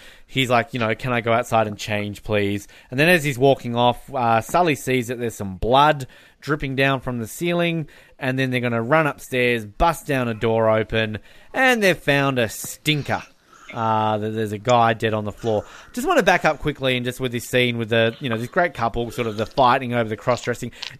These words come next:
Do, do you feel it would have been handled a little bit differently in, uh, twenty nineteen than it was in two thousand and four? Like, I don't think it's disrespectful. I mean, sort of Sully has a bit of a, like, a look on his face, like, "Oh my God, what the hell are we dealing with here?"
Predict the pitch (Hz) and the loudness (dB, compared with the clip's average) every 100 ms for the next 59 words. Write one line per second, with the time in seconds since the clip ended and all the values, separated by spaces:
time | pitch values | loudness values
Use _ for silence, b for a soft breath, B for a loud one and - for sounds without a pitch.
0 | - - 254 240 247 240 294 269 226 185 | -4 -2 -6 -4 0 0 2 2 4 2
1 | 165 131 131 147 160 156 151 139 123 135 | 0 0 0 2 2 2 0 -2 -2 -2
2 | 160 160 147 143 143 139 139 139 - 143 | -2 -4 -2 -2 0 2 2 0 -2 -2
3 | 143 143 - 147 156 - 175 156 147 143 | 0 0 0 0 0 -2 -2 0 0 0
4 | 147 143 143 139 170 185 196 B B 294 | -2 0 0 0 0 0 0 B B 4
5 | 370 381 175 - 151 - 120 - - 151 | 4 2 -2 0 -4 -2 -6 -2 0 0
6 | - 90 87 101 117 117 b b - 120 | -2 -8 -6 -6 -6 -8 b b -4 -4
7 | - 147 139 117 113 113 113 107 107 101 | 0 2 2 0 0 -2 0 0 0 0
8 | 101 127 117 98 - 95 92 101 110 98 | -2 -2 -4 -8 -8 -8 -10 -10 -10 -4
9 | 110 101 101 113 101 95 107 131 117 95 | -4 -4 -6 -6 -4 -6 -2 -2 -2 -8
10 | - 90 90 | -10 -10 -10